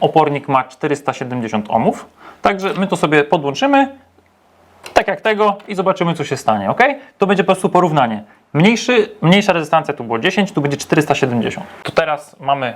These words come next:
oporniczek czterysta siedemdziesiąt ohmów. E, zapiszemy sobie parametry, wyliczymy co i sprawdzimy, czy to, to się wydarzy.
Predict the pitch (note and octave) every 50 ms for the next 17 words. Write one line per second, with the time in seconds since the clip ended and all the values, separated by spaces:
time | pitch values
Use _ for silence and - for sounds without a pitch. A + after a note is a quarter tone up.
0 | - - - - - - A#2 B2 B2+ B2+ - - - - - _ _ _ _ _
1 | _ _ - - - B2 A#2+ A2+ - - A2 - - A2+ A2 G#2+ G#2 F#2 - G2+
2 | G2 G2 A2 C#3+ E3+ F3 - - - _ _ _ _ _ _ _ - _ _ -
3 | - A2 G#2+ G#2+ A2 B2 - D3 C#3+ F3 E3+ D#3+ D3 - D#3 C#3 D3 C#3+ - C#3
4 | B2 B2 C3+ F3+ F3+ - D#3+ C#3+ C3 C#3+ D3 C#3+ - E3 C#3 B2 - - F3+ -
5 | F3+ E3+ - D#3+ D3+ C#3 D#3 D#3 D#3 D3+ - - C#3+ C3 C#3+ - - - C#3 -
6 | - B2+ B2 B2 A#2+ A#2 A2+ A#2+ A2+ G#2 G2 F#2+ F#2+ A#2 D3